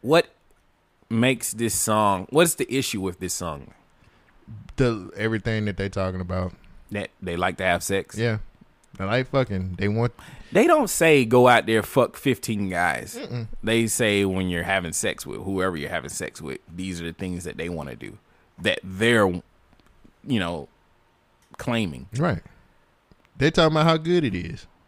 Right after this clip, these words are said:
Speaker 1: Yeah, I
Speaker 2: And
Speaker 1: mean,
Speaker 2: I can't, and I, I don't know 'cause I haven't had sex with either one of 'em, but I can only imagine.
Speaker 1: When, I guess the issue I have is, is this art or is this filth?
Speaker 2: All music is,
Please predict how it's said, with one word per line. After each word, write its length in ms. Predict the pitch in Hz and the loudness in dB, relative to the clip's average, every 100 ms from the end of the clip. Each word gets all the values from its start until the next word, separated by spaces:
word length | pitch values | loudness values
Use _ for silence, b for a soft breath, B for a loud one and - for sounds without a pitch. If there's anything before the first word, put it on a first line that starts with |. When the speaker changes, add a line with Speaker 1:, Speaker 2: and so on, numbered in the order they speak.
| - | -8
Speaker 1:
Yeah, 260 | 110 147 208 | -2 0 2
I 40 | |
Speaker 2:
And 100 | 120 | 4
Speaker 1:
mean, 80 | 127 | 6
Speaker 2:
I 100 | 180 120 | 4 4
can't, 320 | 175 180 - | 4 4 0
and 220 | 123 131 | -2 2
I, 300 | 120 127 98 | 4 2 2
I 40 | 120 | 4
don't 200 | 139 143 | 4 6
know 300 | 156 190 170 | 6 6 4
'cause 160 | 139 | 4
I 100 | 120 123 | 4 6
haven't 240 | 139 127 | 4 4
had 200 | 143 143 | 2 2
sex 180 | 160 143 | 0 0
with 120 | 135 | 0
either 80 | 143 | 2
one 200 | 139 170 | 2 2
of 100 | 127 | 2
'em, 60 | 123 | 0
but 180 | 104 - | -2 -2
I 100 | 104 | -4
can 140 | 101 - | -4 -2
only 340 | 117 123 123 | -2 -2 -4
imagine. 720 | 101 92 95 95 185 - 143 - _ _ _ - b b b b - | -4 -4 -4 -6 -8 -14 -18 -20 _ _ _ -20 b b b b 2
Speaker 1:
When, 380 | 156 254 143 151 | 6 6 2 2
I 120 | 127 | 2
guess 260 | 147 196 175 | 6 6 4
the 260 | - 131 120 | 0 2 4
issue 300 | 143 - 110 | 2 2 4
I 140 | 113 | 4
have 340 | 107 92 90 | 4 2 0
is, 200 | 87 85 - - | -4 -12 -10 -6
is 180 | 113 | -4
this 240 | 110 160 - - | 0 0 -2 0
art 420 | 113 139 - - - - | 4 4 2 -10 -12 -4
or 160 | 107 | 0
is 120 | 107 104 | 0 -4
this 220 | 101 - | -8 -8
filth? 460 | - 107 76 - - _ _ _ _ _ _ _ _ _ _ _ _ - | -6 -6 -6 -12 -20 _ _ _ _ _ _ _ _ _ _ _ _ 0
Speaker 2:
All 220 | - 269 | 4 4
music 380 | 220 190 240 101 | 4 2 0 0
is, 260 | 87 87 | -4 -6